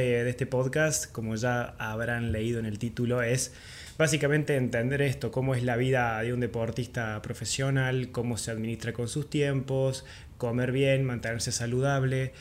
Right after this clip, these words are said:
y también, obviamente, relacionarlo con la temática de este podcast, ¿no? Viajes, movimiento,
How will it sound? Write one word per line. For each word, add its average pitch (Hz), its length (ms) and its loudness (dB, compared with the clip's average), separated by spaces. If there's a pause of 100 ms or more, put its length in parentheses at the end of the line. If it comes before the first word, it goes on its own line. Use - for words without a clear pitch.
(360)
y 170 140 4
también, 143 600 4
obviamente, 127 520 2
relacionarlo 127 800 0
con 127 240 0
la 117 100 0
temática 120 460 -2
de 117 80 0
este 107 140 -4
podcast, 113 420 -2
¿no? 117 280 -8
Viajes, 117 680 -4
movimiento, 113 1000 -2